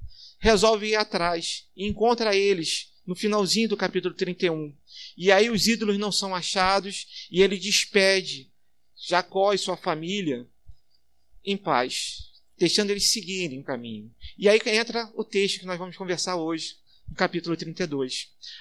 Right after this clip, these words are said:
O texto começa nos dizendo, nos primeiros dois versículos, que Jacó seguiu o seu caminho e anjos de Deus foram encontrar-se com ele. E quando Jacó os viu, disse: "Este é o acampamento de Deus", e deu lugar o nome de Maanaim.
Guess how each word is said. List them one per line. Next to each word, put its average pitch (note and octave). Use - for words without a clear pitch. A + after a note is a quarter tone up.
O G3
texto A#3
começa G#3
nos G3
dizendo, E3+
nos F3+
primeiros A3+
dois G#3
versículos, F3+
que G#3+
Jacó A3
seguiu G#3+
o G#3+
seu A3+
caminho A3
e G#3+
anjos A#3
de A3+
Deus A3
foram A#3
encontrar-se A3
com A#3
ele. F#3
E E3
quando B3
Jacó A3
os F#3+
viu, G#3+
disse: G3
"Este G3+
é -
o A3
acampamento A3+
de A#3
Deus", F#3+
e F3+
deu A3
lugar G#3+
o G3+
nome G#3
de A3
Maanaim. G#3+